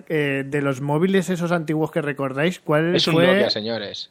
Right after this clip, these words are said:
Speaker 2: Es un Nokia.
Speaker 1: Es un Nokia. ¿Cuál fue el móvil
Speaker 2: Nokia
Speaker 1: más friki?
Speaker 2: ochenta y uno diez. Pues me corroía ese teléfono, que le daba ya al botoncito y caía la tapa. Me
Speaker 1: Manu,
Speaker 2: corroía.
Speaker 1: Manu, escucha, el, el móvil más friki que tuviste, tío, de la época.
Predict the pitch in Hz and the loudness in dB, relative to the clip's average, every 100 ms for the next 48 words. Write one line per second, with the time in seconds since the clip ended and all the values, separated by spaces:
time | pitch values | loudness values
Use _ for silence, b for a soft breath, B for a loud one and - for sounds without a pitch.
0 | _ - 123 117 107 98 98 165 165 185 | _ -10 -10 -10 -14 -18 -4 0 0 2
1 | 202 175 180 202 180 180 - 156 160 139 | 0 2 4 4 4 2 2 -2 -2 -2
2 | 135 131 147 117 110 101 _ 135 117 107 | -4 -4 -6 -10 -10 -14 _ -20 -18 -16
3 | 110 101 101 113 110 104 101 110 104 - | -14 -14 -12 -10 -12 -16 -18 -18 -20 -16
4 | 107 107 113 110 107 98 95 104 107 98 | -12 -8 -8 -8 -10 -16 -18 -12 -12 -8
5 | 98 95 92 95 - - - 147 151 143 | -8 -10 -14 -16 -18 -20 -12 -6 -4 -6
6 | 139 151 151 - 160 156 147 135 170 - | -4 -4 -4 -2 -4 -2 -4 -6 -8 -8
7 | 151 143 139 131 139 147 143 151 175 175 | -6 -4 -6 -8 -8 -8 -4 0 2 2
8 | 170 165 - 180 196 180 151 143 139 151 | 0 -2 -4 -4 -2 -4 -2 -2 -2 -4
9 | - 127 123 - 135 131 127 127 _ _ | -6 -10 -10 -8 -6 -6 -8 -14 _ _
10 | - 147 135 131 135 135 127 123 123 | -12 -6 -2 0 0 -2 -6 -6 -10